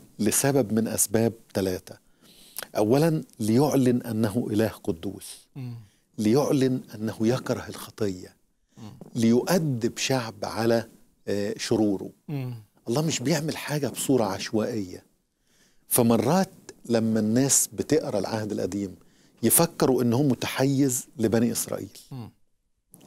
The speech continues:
Speaker 1: واستخدمهم عشان يبيدوا الكنعانيين والأموريين والحثيين إلى آخره. بقول لو أي واحد بعدالة جاب أجندة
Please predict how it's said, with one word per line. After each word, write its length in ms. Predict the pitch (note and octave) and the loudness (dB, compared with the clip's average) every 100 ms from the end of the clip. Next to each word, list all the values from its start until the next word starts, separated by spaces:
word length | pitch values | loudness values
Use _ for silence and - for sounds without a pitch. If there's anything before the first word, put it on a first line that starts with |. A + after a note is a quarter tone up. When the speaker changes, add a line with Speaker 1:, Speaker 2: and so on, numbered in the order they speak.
| - | -2
Speaker 1:
واستخدمهم 800 | C3 - C3+ G#2+ C#3+ D3+ D3+ D3+ - - - - - - - - | 2 2 2 2 4 4 4 0 -4 -16 -20 -20 -14 -12 -12 -4
عشان 380 | - D3+ F3 C#3+ | 0 2 4 4
يبيدوا 480 | B2+ B2 A#2+ G#2 G#2 | 4 4 4 4 2
الكنعانيين 880 | G2 - G#2 F#2 G#2 G2+ A2+ A2 | 2 0 0 0 -2 -2 0 2
والأموريين 920 | G#2+ G#2+ - A2 A2 G#2+ G2 A2+ C3 A#2+ | 2 2 2 0 0 0 0 2 2 4
والحثيين 640 | A2 G#2 A#2+ - A#2+ B2+ | 2 0 -4 -4 -4 0
إلى 140 | - C#3+ | 2 0
آخره. 400 | B2 - G2 - _ _ _ _ _ _ - - | 0 -2 -4 -6 _ _ _ _ _ _ -20 -4
بقول 400 | A2 A#2 D#3+ C#3+ - - - - - | 0 4 4 2 -4 -14 -18 -10 0
لو 220 | A2+ A2+ | 2 4
أي 220 | E3 F#3 D3 | 4 4 4
واحد 420 | C#3+ D3 - E3 - - _ _ - | 2 -2 -4 -8 -10 -20 _ _ -4
بعدالة 580 | F2+ A2+ A2+ G2+ F#2 - _ _ _ _ - | 0 2 2 0 -2 -10 _ _ _ _ -10
جاب 300 | G#2 B2+ B2 | 2 2 2
أجندة 500 | A#2 B2 C#3 D3 | 2 2 4 2